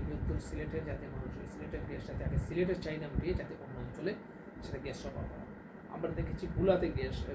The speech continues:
বিশাল আকারে গ্যাসের একটা সন্ধান পাওয়া গেছে। এই বুলার গ্যাস কিন্তু বুলার চাহিদা মিটিয়ে, ফাইল আমরা সংসদে বলেছি, বিভিন্ন জায়গায় বলেছেন যে বুলার গ্যাস, বুলাতে চাহিদা মিটিয়ে যাতে অন্য জেলায় গ্যাস সরবরাহ করা হয়, বুলার মাননীয় সংসদ সদস্য মন্ত্রী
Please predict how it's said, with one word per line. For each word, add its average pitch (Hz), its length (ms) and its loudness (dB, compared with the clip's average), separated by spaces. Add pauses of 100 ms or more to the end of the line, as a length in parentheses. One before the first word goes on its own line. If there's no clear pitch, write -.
(260)
বিশাল 139 340 -2
আকারে 135 240 -4
গ্যাসের 123 240 -4
একটা 123 200 -6
সন্ধান 123 240 -8 (100)
পাওয়া - 220 -2
গেছে। - 180 0 (840)
এই 165 160 10
বুলার 175 280 6 (100)
গ্যাস 151 180 0 (100)
কিন্তু 156 200 -2 (160)
বুলার 147 300 0
চাহিদা 131 340 -2
মিটিয়ে, 131 360 4 (720)
ফাইল 143 240 0
আমরা - 140 -4 (120)
সংসদে 143 300 2 (100)
বলেছি, - 240 0 (140)
বিভিন্ন - 260 -2
জায়গায় - 200 2
বলেছেন - 240 2
যে - 140 0
বুলার 131 280 0 (220)
গ্যাস, 120 160 -2 (100)
বুলাতে 127 300 -4 (220)
চাহিদা 123 240 0
মিটিয়ে 117 200 -2
যাতে 117 180 -6
অন্য 120 200 -6
জেলায় 117 200 -2 (560)
গ্যাস - 180 2
সরবরাহ - 320 -4
করা - 200 0
হয়, - 160 0 (500)
বুলার 139 240 0 (280)
মাননীয় 135 260 -6
সংসদ - 240 -6
সদস্য 127 220 -6 (100)
মন্ত্রী - 180 2